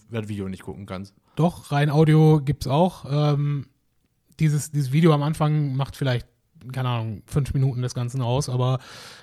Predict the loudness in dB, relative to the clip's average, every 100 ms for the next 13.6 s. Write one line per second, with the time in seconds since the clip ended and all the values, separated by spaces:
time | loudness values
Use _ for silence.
0 | _ -2 0 -2 -4 -4 0 4 4 2
1 | -6 _ -8 0 4 6 6 4 2 2
2 | 2 2 2 2 2 2 0 -4 -6 -4
3 | -2 -2 0 0 -2 -4 -4 -4 -4 -4
4 | -4 -8 -10 -12 -6 -4 -4 -4 -4 -2
5 | 0 -2 -4 -6 -4 -2 -2 -2 -2 -2
6 | 0 0 0 0 0 0 0 0 0 0
7 | -2 -6 -12 -16 _ _ _ -20 -18 -8
8 | -4 -2 -2 0 2 4 2 0 -2 -2
9 | 0 0 0 -2 -6 _ _ _ _ _
10 | -20 -20 _ -6 -6 -4 -4 -4 -6 -12
11 | _ _ _ _ _ _ _ _ -8 -2
12 | 0 0 -2 -4 -8 -12 -14 -20 -20 -16
13 | -8 -6 -6 -6 -10